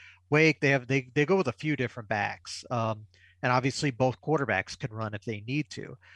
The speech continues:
So I, I have actually not sent in my pick,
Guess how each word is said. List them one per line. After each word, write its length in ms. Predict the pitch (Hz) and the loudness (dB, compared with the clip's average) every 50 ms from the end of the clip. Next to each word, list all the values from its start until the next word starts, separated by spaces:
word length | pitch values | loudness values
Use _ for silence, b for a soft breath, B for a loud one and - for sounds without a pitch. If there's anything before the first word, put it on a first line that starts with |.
| B B B B | B B B B
So 100 | - 139 | 2 4
I, 340 | 135 117 135 147 165 - - | 6 6 6 6 4 4 4
I 100 | 135 143 | 2 2
have 160 | 143 120 117 | 2 2 2
actually 420 | 127 135 135 - - - 127 113 110 | 0 0 0 0 -4 -8 -10 -8 -4
not 240 | 110 117 147 190 - | -2 0 0 0 -2
sent 320 | - - - 202 190 156 | -4 -2 -2 -2 0 2
in 140 | 175 190 190 | 0 0 2
my 140 | 190 190 185 | 0 -2 -2
pick, 280 | - - 180 185 208 | -2 2 2 2 2